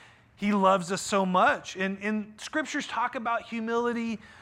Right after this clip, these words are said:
all day long. It's not just an old, this, this concept of humility is not just an Old Testament concept. We see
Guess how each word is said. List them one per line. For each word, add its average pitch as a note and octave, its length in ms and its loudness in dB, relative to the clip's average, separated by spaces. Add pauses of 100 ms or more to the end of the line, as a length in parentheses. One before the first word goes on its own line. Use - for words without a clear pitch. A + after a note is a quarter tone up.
(260)
all A3+ 160 10
day A3+ 140 0
long. F#3+ 280 2
It's G3 160 -6
not C4+ 340 4
just A#3+ 220 0
an B3 160 -2
old, G#3+ 300 -2
this, A3 320 -4
this A3 260 -8
concept C4 580 -2
of G3+ 60 -8
humility A3 460 -4
is F3+ 80 -6
not A3+ 220 0
just G#3 180 -8
an G3+ 80 -4
Old G3 180 -4
Testament G3 460 -8
concept. A3+ 560 0
We G3 100 -4
see A#3+ 460 -4